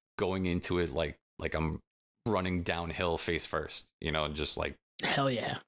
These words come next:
Speaker 1: Yeah.
Speaker 2: <laughs> That's awesome. That's a great way to put it.
Speaker 1: <laughs>
Speaker 2: Fourth, you know, full length for you guys.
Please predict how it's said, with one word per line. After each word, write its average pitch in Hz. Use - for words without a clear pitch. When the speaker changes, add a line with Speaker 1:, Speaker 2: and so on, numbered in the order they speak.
Speaker 1:
Yeah. -
Speaker 2:
<laughs> 208
That's 180
awesome. 165
That's 160
a 156
great 156
way 156
to 143
put 160
it. 127
Speaker 1:
<laughs> -
Speaker 2:
Fourth, -
you 160
know, 135
full 160
length 143
for 147
you 135
guys. 131